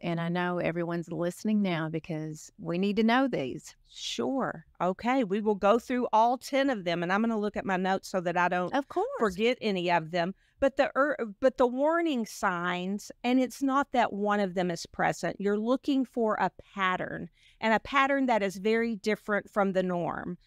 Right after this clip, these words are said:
Speaker 2: So if one of these things happens, absolutely, you can talk to your physician about it, but it doesn't mean, "Oh my goodness, I have Alzheimer's or another form of dementia."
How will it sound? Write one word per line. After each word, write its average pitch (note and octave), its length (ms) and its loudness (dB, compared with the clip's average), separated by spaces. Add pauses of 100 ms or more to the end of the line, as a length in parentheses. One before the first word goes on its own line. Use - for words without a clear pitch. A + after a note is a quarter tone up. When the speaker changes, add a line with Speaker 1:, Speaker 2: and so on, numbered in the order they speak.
(140)
Speaker 2:
So A3+ 220 4
if F#3 120 -2
one A#3 220 4
of B3+ 100 -2
these C4+ 200 -2
things B3+ 280 -2
happens, A3 680 0 (380)
absolutely, G#3+ 640 2
you D#3+ 100 -4
can F3+ 160 -4
talk F#3+ 220 0
to - 120 -10
your F3+ 80 0
physician G3+ 460 -2
about F3 240 2
it, E3 100 -2
but F#3+ 120 2
it F3+ 120 0
doesn't G#3+ 320 2
mean, F#3 220 -2
"Oh G3 120 -2
my G3+ 140 2
goodness, F3 400 -2
I F3+ 100 0
have F3+ 180 -2
Alzheimer's F3+ 640 0
or F3 220 -2
another E3+ 280 0
form E3+ 240 -2
of E3 120 -4
dementia." D#3+ 500 -4